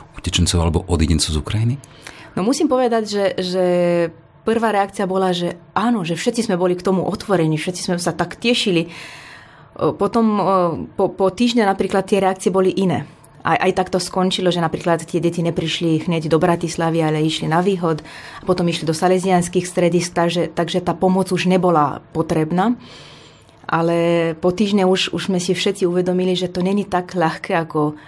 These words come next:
Speaker 2: ako sme si mysleli, že to nie je pomoc na pár dní, ale že to bude možno pomoc na mesiace, roky. A, a vtedy som videla aj, v, čo, čo sa týka našich detí, ten strach, že už, už není to tak, že, že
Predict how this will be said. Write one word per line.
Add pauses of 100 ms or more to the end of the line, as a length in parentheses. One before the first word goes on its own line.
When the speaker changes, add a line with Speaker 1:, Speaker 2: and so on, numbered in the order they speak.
(100)
Speaker 2:
ako
sme
si
mysleli,
že
to
nie
je
pomoc
na
pár
dní, (320)
ale
že
to
bude
možno
pomoc
na
mesiace,
roky. (840)
A,
a
vtedy
som
videla
aj,
v, (560)
čo,
čo
sa
týka
našich
detí,
ten
strach, (160)
že
už,
už
není
to
tak,
že, (480)
že